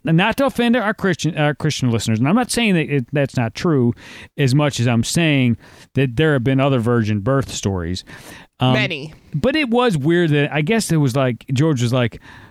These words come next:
Speaker 1: "I don't feel like writing his dad. I'll just make it up." I mean, that,
Speaker 2: Well,
Speaker 1: don't
Speaker 2: this is the point where we get the midichlorian bullshit.
Speaker 1: Yeah, this is when they start talking about the midichlorians, which I'm not really
Speaker 2: I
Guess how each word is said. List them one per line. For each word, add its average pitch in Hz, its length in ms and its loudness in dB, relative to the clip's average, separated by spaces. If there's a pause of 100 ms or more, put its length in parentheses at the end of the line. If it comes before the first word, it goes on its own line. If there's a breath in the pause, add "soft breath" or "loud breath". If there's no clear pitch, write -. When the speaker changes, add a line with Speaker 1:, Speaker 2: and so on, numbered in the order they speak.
(160 loud breath)
Speaker 1:
"I 233 60 0
don't 294 200 2
feel 254 240 0
like 254 160 2
writing 247 260 0
his 220 140 -2
dad. 247 380 2
I'll 247 60 0
just 220 180 -10
make 233 200 -2
it 233 60 -2
up." 240 140 -2
I 190 40 -6
mean, 220 180 0
that, 214 220 -6
Speaker 2:
Well, 240 120 2
Speaker 1:
don't 269 80 0
Speaker 2:
this 370 120 -2
is 554 120 -2
the 494 80 -2
point 302 260 0
where 262 80 0
we 233 100 -4
get 240 160 -4
the 190 80 -6
midichlorian 175 1040 -2
bullshit. 127 760 -6
Speaker 1:
Yeah, 202 100 4
this 226 140 0
is 240 80 0
when 247 160 2
they 240 100 2
start 214 260 0
talking 185 360 0
about 175 340 0
the 156 60 0
midichlorians, 160 920 0
which 143 140 0
I'm 156 180 2
not 170 260 2
really 202 280 2
Speaker 2:
I - 20 2